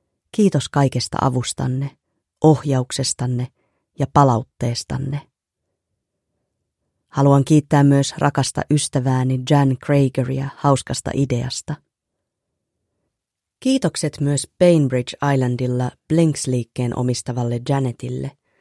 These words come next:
jolta sain käsityksen siitä, minkälaista muotiliikkeen omistajan elämä on. Kiitokseni kuuluvat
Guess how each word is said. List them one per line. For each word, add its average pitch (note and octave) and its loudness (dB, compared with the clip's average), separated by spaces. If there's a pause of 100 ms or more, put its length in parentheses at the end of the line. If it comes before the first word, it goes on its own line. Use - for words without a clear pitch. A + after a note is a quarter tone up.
(380)
jolta D3 4
sain D3+ 4
käsityksen D3 0
siitä, D3 -4 (520)
minkälaista D3+ 4
muotiliikkeen C3 0
omistajan B2 -2 (100)
elämä B2 -2 (120)
on. A#2+ -8 (1600)
Kiitokseni C#3 2
kuuluvat C#3 4